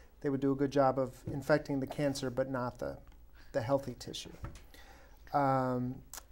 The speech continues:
and, uh, you know, I, I did that for a long time.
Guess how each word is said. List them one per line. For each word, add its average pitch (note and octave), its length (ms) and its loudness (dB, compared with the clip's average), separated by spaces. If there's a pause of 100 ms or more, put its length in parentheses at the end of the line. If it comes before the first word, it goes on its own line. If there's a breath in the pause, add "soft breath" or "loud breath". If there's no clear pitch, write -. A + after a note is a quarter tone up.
and, F3 560 10
uh, E3 380 10 (120)
you F3+ 100 -2
know, E3+ 220 2
I, D#3 320 4 (720)
I D3+ 80 2
did D#3+ 160 4
that E3+ 200 6
for D3+ 380 6
a D#3 100 2
long D3+ 360 4
time. D#3+ 420 4